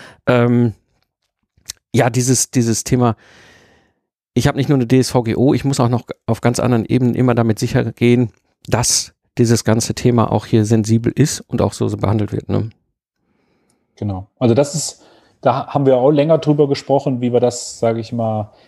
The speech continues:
Speaker 2: technisch aufbauen, aber auch organisatorisch, wie wir das aufbauen. Also ich helfe ihr ja jetzt irgendwo bei ihrem Business, aber in die Bereiche, ähm, da gibt's bei OneDrive so einen Tresor,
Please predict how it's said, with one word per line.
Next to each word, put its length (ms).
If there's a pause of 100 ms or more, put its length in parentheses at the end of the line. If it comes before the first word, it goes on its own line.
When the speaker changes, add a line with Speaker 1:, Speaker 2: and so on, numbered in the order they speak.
(140)
Speaker 2:
technisch 440
aufbauen, 640
aber 200
auch 180
organisatorisch, 1200 (360)
wie 80
wir 60
das 200
aufbauen. 400
Also 260
ich 120
helfe 240
ihr 60
ja 100
jetzt 160
irgendwo 260
bei 160
ihrem 220
Business, 320
aber 180
in 160
die 160
Bereiche, 640 (560)
ähm, 400
da 120
gibt's 200
bei 140
OneDrive 400
so 100
einen 60
Tresor, 500